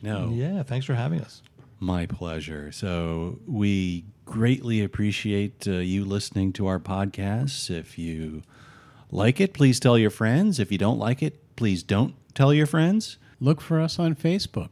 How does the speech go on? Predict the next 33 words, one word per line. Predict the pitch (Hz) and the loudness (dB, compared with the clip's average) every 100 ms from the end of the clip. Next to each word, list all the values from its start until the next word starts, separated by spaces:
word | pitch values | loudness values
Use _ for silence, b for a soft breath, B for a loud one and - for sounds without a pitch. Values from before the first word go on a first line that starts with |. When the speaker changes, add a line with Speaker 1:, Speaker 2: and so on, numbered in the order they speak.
| - | -12
Speaker 1:
<laughs> | - - | -14 0
That's | 135 139 - 740 679 | 2 2 -2 -8 0
right. | - - - - | 0 0 -4 0
Speaker 2:
Look | 147 | 2
for | 143 165 | 4 2
us | 139 | 6
on | 139 | 4
Facebook, | 127 147 147 135 170 - | 4 6 4 6 4 4
Twitter, | - 165 151 131 131 - - _ - _ - | 8 10 12 10 6 2 -8 _ -20 _ 4
Instagram, | 185 - 151 120 117 113 113 | 4 6 4 4 2 2 4
LinkedIn, | 143 156 - 113 113 123 b b b b - | 4 4 2 2 0 -2 b b b b 0
and | 135 127 120 123 - - _ _ - | 4 4 4 0 -4 -14 _ _ 2
wherever | 131 147 156 170 147 | 4 6 6 6 6
podcast, | - 143 143 135 143 139 135 | 6 6 4 2 2 2 0
wherever | 139 143 170 | 2 4 6
you | 160 | 6
get | 147 151 | 6 4
your | 120 | 0
podcasts. | 127 117 123 - - - - B B B - | 2 2 2 -2 -8 -12 -18 B B B 0
Apple | 135 139 143 | 2 4 4
Podcast | 135 127 - 135 127 - | 4 2 2 2 2 2
is | 117 107 - b b - | 0 0 -6 b b 0
probably | 139 135 | 6 6
the | 127 | 8
number | 123 123 123 | 6 6 6
one, | 127 131 113 | 6 6 6
Google | 110 127 127 | 6 8 8
Podcast. | 123 120 117 127 123 117 b b b b - | 4 2 0 2 2 0 b b b b 8
Go | 151 | 10
to | 156 | 10
our | 147 | 10
website, | 139 139 135 151 151 - | 8 6 6 4 2 -2
three | - 135 139 | 0 6 6